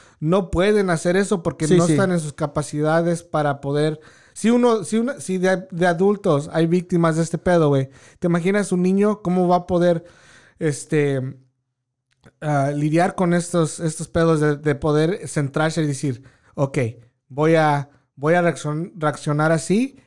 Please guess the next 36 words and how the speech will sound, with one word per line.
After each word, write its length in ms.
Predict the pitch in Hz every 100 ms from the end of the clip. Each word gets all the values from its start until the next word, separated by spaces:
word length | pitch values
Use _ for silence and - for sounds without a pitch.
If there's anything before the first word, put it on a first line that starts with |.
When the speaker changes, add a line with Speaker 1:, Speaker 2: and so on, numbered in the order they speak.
| _
Speaker 1:
para 180 | - 139
que 140 | - 151
ya 100 | 151
no 120 | 156
me", 160 | 151 151
no, 300 | 156 196 233
o 80 |
sea, 260 | 151 170 160
que 120 | 160 151
en 100 | 147
el 160 | 147
instante 520 | 139 - 156 170 214
van 200 | 190 156
a 40 | 151
llorar 540 | 131 151 214 254 262 208
o 140 | 165
van 220 | 147 151
a 440 | 156 147 143 143 139 _ _ _
correr 680 | 131 131 156 170 190 196 190 - _ -
o 640 | 143 143 143 139 139 139
lo 160 | 143 143
que 120 | 143
sea, 220 | 127 165
se 80 | 165
van 120 | 147
a 40 | 151
avergonzar. 640 | 147 131 127 147 160 214 _ _ _ _
Y 160 | 135 143
ese 200 | 156 160
es 60 |
el 120 | 151 131
pedo 300 | 143 151 151
que 80 |
está 160 | - 143
muy 140 | 139
cabrón. 480 | 135 117 120 156 143